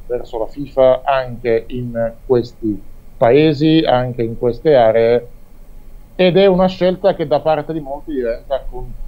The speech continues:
diventa difficile da accettare. Tra i primi a protestare sono stati i calciatori della nazionale nor-,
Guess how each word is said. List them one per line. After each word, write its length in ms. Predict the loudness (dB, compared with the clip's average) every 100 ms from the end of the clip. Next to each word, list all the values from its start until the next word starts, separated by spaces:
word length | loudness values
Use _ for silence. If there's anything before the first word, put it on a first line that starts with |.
| -8
diventa 680 | -4 -2 -2 4 6 4 2 -10
difficile 800 | -12 -8 -8 -6 -6 -4 -2 0
da 140 | 4 4
accettare. 680 | 2 -2 0 2 4 2 -4
Tra 140 | -2
i 100 | -4
primi 380 | -4 -6 -4 -4
a 80 | -6
protestare 720 | -4 -6 -6 -4 0 2 0
sono 180 | -8 -12
stati 180 | -8 -8
i 60 | -8
calciatori 400 | -12 -6 -4 0
della 180 | 0
nazionale 360 | -2 -4 -6 -6
nor-, 240 | -6 -8